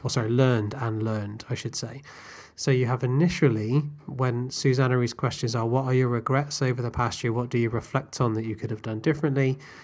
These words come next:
Matt Hancock initially opens with an acknowledgement of that, with, "I regret, I regret all of the deaths." But now we've moved to, "And we've learned a lot. We've learned a lot as a society.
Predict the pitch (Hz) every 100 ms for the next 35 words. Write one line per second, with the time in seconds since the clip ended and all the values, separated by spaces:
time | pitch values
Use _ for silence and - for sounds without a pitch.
0 | - - 147 131 135 131 120 139 190 -
1 | 131 185 185 120 104 117 - - 127 123
2 | 123 151 143 131 123 107 110 120 123 120
3 | 120 113 117 120 123 117 110 113 127 120
4 | 113 120 165 123 - - - 117 139 170
5 | 117 123 131 131 127 - 139 135 127 117
6 | 113 135 156 117 156 185 - - 127 131
7 | 127 123 107 117 120 - - _ 123 143
8 | 147 123 139 143 - 131 131 123 127 120
9 | 123 - 131 120 123 - 139 - 160 143
10 | - 135 131